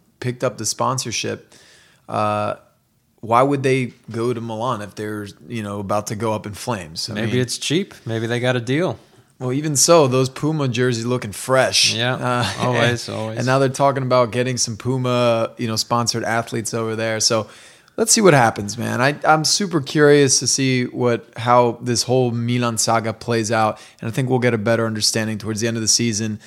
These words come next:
Speaker 1: when we get to see where they ended up.
Speaker 2: Yep. Yeah, as far as, uh, in the table goes, uh, excited for them. This game was big for 'em.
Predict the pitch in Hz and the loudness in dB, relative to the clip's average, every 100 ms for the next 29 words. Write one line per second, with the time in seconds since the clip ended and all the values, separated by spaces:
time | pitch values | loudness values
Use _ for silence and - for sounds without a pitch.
0 | - - _ 117 110 110 101 - 113 101 | -20 -20 _ -6 -2 -4 -6 -2 -2 0
1 | 110 - 110 110 110 107 113 104 95 101 | 0 2 2 2 0 -2 -2 -4 -4 -6
2 | - _ _ 127 151 - _ _ 139 123 | -6 _ _ 0 0 -2 _ _ 0 2
3 | 107 - 147 160 175 156 151 151 147 139 | 0 -2 2 2 2 0 2 4 4 2
4 | 151 151 139 165 165 165 156 156 160 139 | -2 -2 0 0 0 -2 0 0 0 0
5 | 127 120 120 104 120 143 143 147 139 139 | 0 2 0 -2 -4 0 2 0 -4 0
6 | 143 139 135 - 143 127 110 113 143 139 | 2 2 0 -2 -4 -2 -4 -2 -2 -2
7 | 147 147 143 139 | 0 2 2 -2